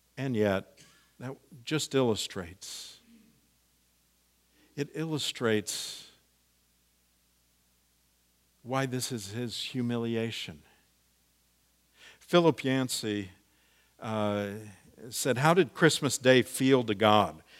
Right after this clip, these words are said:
Imagine for a moment becoming a baby again, giving up language and muscle coordination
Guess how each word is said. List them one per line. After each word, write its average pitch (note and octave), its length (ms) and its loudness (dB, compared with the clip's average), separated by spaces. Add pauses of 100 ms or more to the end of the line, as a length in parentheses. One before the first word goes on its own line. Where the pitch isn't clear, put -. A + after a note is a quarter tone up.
(140)
Imagine D3+ 480 6
for C#3 160 4
a B2+ 40 6
moment C3 400 4
becoming C#3+ 440 0
a C#3 40 2
baby B2+ 480 6
again, G2+ 380 0
giving C3+ 300 4
up C#3 180 2
language C3 580 2
and A2+ 220 -2
muscle C3+ 320 0
coordination G#2 960 0